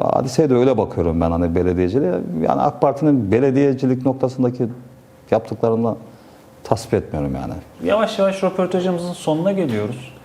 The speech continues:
Speaker 2: Son olarak şu konuya da mutlaka değinmem lazım dediğiniz konu başlıkları var mı? Sizi izleyenlere, Pendiklilere neler söylemek istersiniz?
Speaker 1: Bizi izleyenlere, Pendiklilere şunu söylüyorum,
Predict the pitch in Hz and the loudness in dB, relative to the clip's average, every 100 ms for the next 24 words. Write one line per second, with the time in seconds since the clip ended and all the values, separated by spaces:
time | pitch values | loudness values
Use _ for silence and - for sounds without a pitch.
0 | - - - - - - 196 185 175 165 | -18 -16 -16 -16 -6 -2 0 2 2 0
1 | - - - - 233 196 170 165 156 175 | -4 -16 -16 -6 -4 -2 -2 0 0 0
2 | 190 156 147 147 135 131 139 143 139 123 | 0 -2 0 0 2 2 2 2 2 2
3 | 117 113 123 117 117 113 110 110 - - | 2 0 0 2 2 2 0 -4 -8 -6
4 | 147 147 131 127 - - 117 110 143 131 | -2 2 0 0 -6 -2 -2 2 0 0
5 | 98 101 - - - - 131 156 143 123 | -2 -8 -14 -20 -12 -6 0 2 2 2
6 | 123 113 101 98 98 - - - - 139 | 0 0 -2 -2 -6 -16 -20 -12 -2 0
7 | 135 123 107 101 110 131 123 - 110 101 | 0 0 -2 0 2 2 0 -2 -4 -6
8 | 98 - 104 98 - 95 - - - - | -8 -8 -8 -8 -10 -10 -10 -18 -20 -20
9 | - - - - - 104 160 180 143 98 | -20 -20 -20 -14 -2 2 4 6 4 4
10 | 104 98 101 113 131 127 131 127 117 131 | 4 4 4 4 2 2 2 2 2 2
11 | 127 127 131 - 123 117 120 101 139 | 2 2 -2 2 2 4 4 2 0